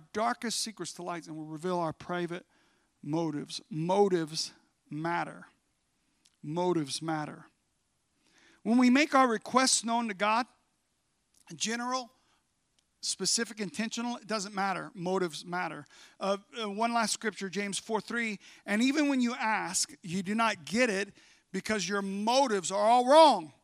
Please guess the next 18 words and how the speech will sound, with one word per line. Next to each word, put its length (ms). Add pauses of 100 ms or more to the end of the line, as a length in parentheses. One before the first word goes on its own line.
(340)
You 220
want 360 (140)
only 400
what 500 (160)
will 200
give 420
you 420 (320)
pleasure." 840 (720)
You 160
want 340 (800)
only 540 (400)
what 480 (280)
will 180
give 360
you 340 (440)
pleasure. 640 (1000)
Um, 340 (1400)
so 460